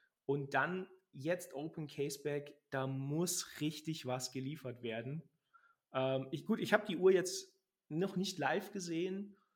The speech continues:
ähm, deswegen kann ich da jetzt noch nichts Endgültiges zu sagen, aber das, was ich auf den Promomaterialien bei Instagram oder auf, auf YouTube bei den bekannten, äh, großen Uhrenbloggern gesehen habe,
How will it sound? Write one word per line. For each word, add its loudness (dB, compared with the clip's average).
ähm, 2
deswegen -2
kann 2
ich 0
da 2
jetzt 0
noch -6
nichts -2
Endgültiges -4
zu -4
sagen, 0
aber 0
das, 0
was -4
ich -10
auf -6
den -6
Promomaterialien -2
bei -2
Instagram -2
oder -6
auf, -10
auf -10
YouTube -8
bei 2
den 2
bekannten, -2
äh, -2
großen -4
Uhrenbloggern -2
gesehen -2
habe, 0